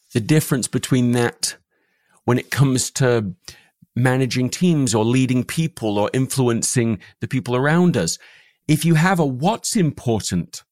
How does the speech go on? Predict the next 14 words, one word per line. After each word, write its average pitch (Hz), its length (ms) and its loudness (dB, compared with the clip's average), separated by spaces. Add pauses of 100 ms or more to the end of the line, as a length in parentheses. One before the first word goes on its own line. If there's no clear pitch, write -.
(340)
perspective, 90 800 -10
then 127 160 0
your 139 140 0
primary 170 500 2
consideration 127 1080 -2 (440)
is 139 260 -2
tasks. - 680 -2 (640)
It's - 160 -8
things 160 300 0
that - 160 -2
need 135 260 -2
to 131 80 0
get 117 340 -4
done. 117 460 0